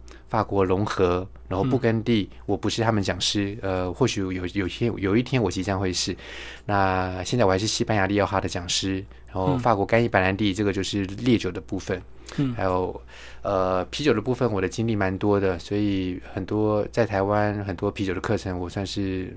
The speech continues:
Speaker 1: 算第一把交椅吧。
Speaker 2: 所以从很深入，很深入的一个课程到一般消费者这个的浅一点的课程，你都有教就对了。
Speaker 1: 对。
Speaker 2: 哼，哼，哼。
Speaker 1: 嗯，我，我的专长是在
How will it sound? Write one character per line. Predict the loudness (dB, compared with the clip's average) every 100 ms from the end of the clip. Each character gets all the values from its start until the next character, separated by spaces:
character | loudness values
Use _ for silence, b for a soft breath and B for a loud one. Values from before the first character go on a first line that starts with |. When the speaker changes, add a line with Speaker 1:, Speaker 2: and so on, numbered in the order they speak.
| -10
Speaker 1:
算 | -6 -2
第 | 0
一 |
把 | 0 -2
交 | 0 -2
椅 | -2
吧。 | -6 -10 -14 B B B B B B B B
Speaker 2:
所 | 2 6
以 | 8
从 | 8 6
很 | 6 4
深 | 6 6 8
入， | 10 8 6
很 | 0 2 2
深 | 4 6
入 | 8
的 | 8
一 | 6
个 | 6
课 | 4
程 | 4 4
到 | 2
一 | 0
般 | 4 6 8 6 2
消 | 2 4
费 | 6 6
者 | 4
这 | 0 2
个 | 2 0 -4 -2
的 | 0 0 -2 -4
浅 | 0 2
一 | 4
点 | 4
的 | 4
课 | 2 2
程， | 2
你 | 2
都 | 2
有 | 2
教 | 0 -2
就 | -2
对 | -6
了。 | -8 -12 -16 -18 -4
Speaker 1:
对。 | -4 -4 b b b b -4
Speaker 2:
哼， | 2 2
哼， | 2 -2
哼。 | -4 -6
Speaker 1:
嗯， | -8 -10 B -4
我， | 0 2 0 0
我 | 2
的 | 2
专 | 2 2
长 | 0 -2
是 | -2 0 0 0 0
在 | 2 4 4 4